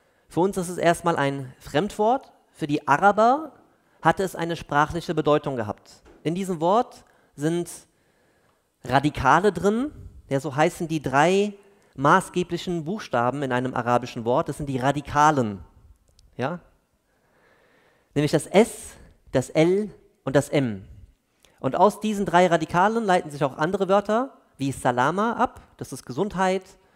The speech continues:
äh, Unversehrtheit, Salam, ja, Salam alaikum, kennen wir von Karl May, der Friede sei auf euch.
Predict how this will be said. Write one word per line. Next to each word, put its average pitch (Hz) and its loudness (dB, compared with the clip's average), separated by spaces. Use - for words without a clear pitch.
äh, 131 -2
Unversehrtheit, 175 2
Salam, 160 2
ja, 139 0
Salam 139 0
alaikum, 185 0
kennen 151 -4
wir 147 -2
von 139 -4
Karl 123 0
May, 180 -2
der 127 0
Friede 165 2
sei 127 4
auf 175 2
euch. 202 2